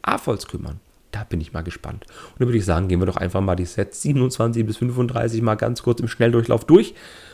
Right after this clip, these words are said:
und ich gebe meinen Senf dazu ab. Set Nummer siebenundzwanzig ist das Bangladesh National Parliament. Ähm, das ist jetzt besonders, denn es hat nämlich nur <laughs> siebenhundertzweiundvierzig Tage gebraucht, bis es supported wurde.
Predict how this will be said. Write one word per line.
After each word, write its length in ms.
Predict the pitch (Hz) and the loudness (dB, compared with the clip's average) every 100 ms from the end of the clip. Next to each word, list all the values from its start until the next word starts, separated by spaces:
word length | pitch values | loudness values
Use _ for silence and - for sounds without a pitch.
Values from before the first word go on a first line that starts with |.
| - | -4
und 100 | 113 | 0
ich 120 | 110 - | 0 0
gebe 180 | 110 - | -2 0
meinen 240 | 92 95 | 0 0
Senf 300 | 85 85 80 | 0 -2 -2
dazu 380 | - 76 87 - | -6 -6 -6 -6
ab. 200 | - - _ - - - | -8 -16 _ -20 -20 -20
Set 760 | - - - 175 202 214 220 - | -14 -10 -2 6 8 8 8 4
Nummer 380 | 170 180 175 175 | 4 6 6 4
siebenundzwanzig 1040 | - 233 233 202 156 151 131 - 107 - | 6 6 8 6 2 0 0 0 -2 -2
ist 180 | 139 - | 0 4
das 240 | 156 - | 4 6
Bangladesh 760 | 107 135 151 147 131 147 147 - | 8 10 10 6 8 8 6 4
National 420 | 117 131 143 135 | 6 6 6 4
Parliament. 680 | - 120 139 110 82 82 - - - - - - - | 6 8 10 8 4 0 -10 -20 -18 -18 -18 -20 0
Ähm, 340 | 117 127 139 135 | 6 6 6 0
das 160 | 139 | -2
ist 100 | 185 | -4
jetzt 200 | 180 - | -4 2
besonders, 480 | 120 110 113 160 180 | 4 6 4 2 0
denn 140 | 160 | 0
es 120 | 151 160 | 0 0
hat 100 | 127 | 0
nämlich 360 | 131 147 - | 2 2 2
nur 300 | 135 147 185 - - - 117 135 113 - 117 | 2 4 2 0 -10 -6 2 2 4 4 4
<laughs> 800 | - - 110 - 151 180 - - | 4 4 4 6 4 2 -10 -14
siebenhundertzweiundvierzig 1900 | - 151 170 165 135 120 117 113 120 - - - - - 104 131 123 110 98 | -4 0 4 4 2 2 2 2 -2 -8 -20 -20 -10 2 4 4 0 -2 -4
Tage 340 | - 104 113 107 | 0 2 2 2
gebraucht, 540 | 110 113 107 107 - | 0 2 2 2 -2
bis 160 | - - | -2 -2
es 120 | - | -2
supported 520 | 101 - 151 170 151 | -6 2 2 4 2
wurde. 360 | 143 147 151 | 4 4 4